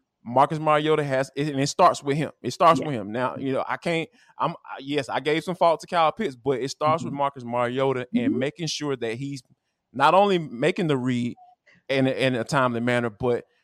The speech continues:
Speaker 1: being sound with it. Like, "Hey, I know that I can put this guy in a good situation to catch the
Speaker 2: Mm-hmm.
Speaker 1: football if I throw it out
Speaker 2: Mm-hmm.
Speaker 1: in front of him." And
Speaker 2: Yes.
Speaker 1: so he can go run up underneath it. Or if I see the defender right there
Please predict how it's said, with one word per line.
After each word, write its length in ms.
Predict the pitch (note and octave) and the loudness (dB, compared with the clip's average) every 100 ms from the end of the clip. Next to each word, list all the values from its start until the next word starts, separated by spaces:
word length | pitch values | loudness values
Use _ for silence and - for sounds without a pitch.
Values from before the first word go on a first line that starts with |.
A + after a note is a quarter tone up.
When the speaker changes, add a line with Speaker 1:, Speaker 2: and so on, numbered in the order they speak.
| _ _ _ B2 B2 | _ _ _ -20 -16
Speaker 1:
being 300 | - D3 C#3 | -4 0 0
sound 560 | B2 - D3+ D3 B2 A2+ | -2 -2 0 2 0 -2
with 180 | A2+ - | -6 -8
it. 140 | D2 _ _ - | -16 _ _ -10
Like, 180 | A2 | -8
"Hey, 320 | G#2+ C#3 A#2 - | -4 -4 -4 -8
I 140 | A2 B2 | -6 0
know 260 | C#3+ D3+ | 4 4
that 280 | C#3 C3+ C3 - - | 2 -2 -2 -8 -12
I 140 | A2 B2 | -10 -8
can 180 | C3 | -10
put 220 | A#2 D#3 - | -8 -8 -6
this 140 | C3+ | -8
guy 280 | B2+ B2+ B2+ | -2 2 2
in 120 | B2 | 0
a 20 | |
good 240 | A2 C3 - | -8 -12 -8
situation 600 | C#3 - B2 C3+ B2 A2+ | -10 -8 -4 -4 -4 -10
to 40 | |
catch 240 | - B2+ | -6 -8
the 80 | - | -4
Speaker 2:
Mm-hmm. 80 | C#3 | 0
Speaker 1:
football 400 | G3+ B2 C3 B2 | 0 4 6 4
if 120 | B2 A#2 | 2 -2
I 100 | A#2 | -2
throw 220 | B2+ B2 | -2 -2
it 80 | C3 | 0
out 140 | C3 | -2
Speaker 2:
Mm-hmm. 60 | C#3+ | -4
Speaker 1:
in 40 | |
front 240 | - G3+ | 0 2
of 120 | F3 A#2+ | 2 -2
him." 180 | G2 - _ - | -14 -16 _ -8
And 100 | C3+ | -8
Speaker 2:
Yes. 160 | A#2+ | -6
Speaker 1:
so 100 | C3+ | -8
he 140 | C3+ C#3+ | -8 -8
can 100 | C3+ | -4
go 260 | B2+ C3+ | 0 0
run 240 | C3 C#3+ D3 | 0 0 0
up 120 | D3 | 0
underneath 540 | E3+ D#3+ E3+ G3+ F#3 | 0 0 2 2 0
it. 100 | A2 - | -4 -2
Or 400 | F3 G3 F3 E3 - _ _ | 4 6 6 2 -4 _ _
if 280 | C#3+ C#3+ - - | -8 -8 -8 -8
I 120 | A#2+ | -8
see 240 | - D#3+ | -6 -8
the 160 | D3+ D3 | -6 -6
defender 440 | C3 - G#3 G#3 | -6 -6 -4 0
right 320 | D#3 C#3+ A#2 B2 | 2 2 0 2
there 300 | C#3+ C#3 | 2 2